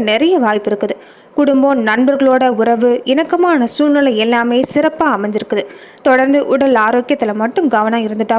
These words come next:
போதும். நன்றி நண்பர்களே. இந்த பதிவுல மேசராசி அன்புகளுக்கு சனி பகவானோட வக்ரன் பயிற்சியால எந்த மாதிரியான பலன்கள் கிடைக்க போகுதுங்கிறத நம்ம பார்த்தோம். மேலும்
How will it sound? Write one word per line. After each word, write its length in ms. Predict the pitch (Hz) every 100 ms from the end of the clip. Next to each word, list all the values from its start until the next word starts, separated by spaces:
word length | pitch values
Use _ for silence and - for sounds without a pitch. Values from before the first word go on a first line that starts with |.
| 220
போதும். 260 | 208 208 - - - - 254
நன்றி 260 | 285 311 330 240
நண்பர்களே. 460 | 220 226 226 233 233 - 277
இந்த 180 | 339 339
பதிவுல 380 | 247 269 262 269 247 214
மேசராசி 540 | 247 - 269 269 302 233
அன்புகளுக்கு 460 | 226 240 233 240 294 294
சனி 220 | 254 269 269
பகவானோட 540 | 262 269 269 269 269 208
வக்ரன் 400 | 208 - 302 254 233
பயிற்சியால 460 | 226 - 226 226 233 - - - 254 277
எந்த 140 | 349 392
மாதிரியான 360 | 370 349 330 302 247
பலன்கள் 340 | 247 311 302 254
கிடைக்க 200 | 262 262
போகுதுங்கிறத 440 | 277 277 247 220 277
நம்ம 140 | 220 208 208
பார்த்தோம். 300 | 208 208 - - - - 254
மேலும் 300 | 262 277 285